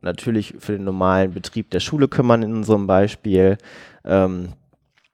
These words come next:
und, ähm, im Deutschen würde man, oder im Betriebswirtschaftlichen würde man sowas als, als Overhead-Kosten bezeichnen, also die no-, die kompletten Betriebskosten, die jetzt die Schule oder die Trägerorganisation in Südafrika hat. Ähm, davon,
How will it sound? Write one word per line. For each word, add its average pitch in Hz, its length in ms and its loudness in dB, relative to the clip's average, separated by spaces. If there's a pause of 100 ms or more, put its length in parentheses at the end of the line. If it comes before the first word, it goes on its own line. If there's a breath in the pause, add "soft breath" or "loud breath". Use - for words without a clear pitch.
(140)
und, 101 580 -2
ähm, 90 380 -4
im 107 180 -4
Deutschen 107 580 2
würde 104 220 0
man, 98 560 -2 (100)
oder 95 140 -6
im 95 80 -6
Betriebswirtschaftlichen 110 760 -8
würde 101 120 -10
man 98 180 -8
sowas 92 240 -6
als, - 300 -6
als - 260 -12
Overhead-Kosten 123 1080 -2
bezeichnen, 104 840 0
also 101 320 0
die 104 160 0
no-, 101 260 -4
die 92 280 -8
kompletten 104 420 -2
Betriebskosten, 117 800 -4
die 104 80 -6
jetzt - 280 -2
die 101 100 -4
Schule 123 500 2 (320 loud breath)
oder 107 180 4
die 107 140 4
Trägerorganisation 110 1080 2
in 107 80 0
Südafrika 104 600 -2
hat. - 220 2 (460 loud breath)
Ähm, 95 580 -4
davon, 104 600 0